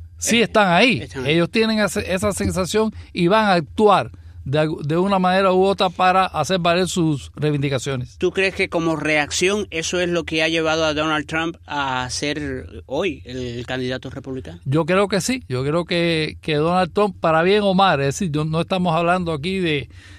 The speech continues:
Speaker 1: de, de, de que algo sea positivo o mi-, o negativo,
Speaker 2: Negativo,
Speaker 1: tratamos
Speaker 2: no, no.
Speaker 1: de ver las cosas tal lo que son, los
Speaker 2: ¿Cómo
Speaker 1: hechos.
Speaker 2: están?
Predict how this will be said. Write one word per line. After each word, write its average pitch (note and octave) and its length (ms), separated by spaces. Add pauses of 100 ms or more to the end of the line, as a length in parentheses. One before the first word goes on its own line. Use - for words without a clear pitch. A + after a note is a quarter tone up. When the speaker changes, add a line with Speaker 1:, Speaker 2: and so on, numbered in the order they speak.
Speaker 1:
de, C#3+ 720
de, C#3+ 500
de D3 160
que D#3+ 100
algo F3 220
sea F#3 240
positivo E3+ 640
o D3+ 60
mi-, D3 180
o C#3 200
negativo, D3 440
Speaker 2:
Negativo, - 0 (260)
Speaker 1:
tratamos G3 260
Speaker 2:
no, B2 80
no. - 40
Speaker 1:
de D#3 140
ver G3 100
las F3+ 120
cosas F#3 300
tal F3+ 380 (480)
lo D3+ 140
que E3+ 80
son, D3+ 240
los C#3+ 160
Speaker 2:
¿Cómo E3+ 100
Speaker 1:
hechos. C#3 140
Speaker 2:
están? A2+ 260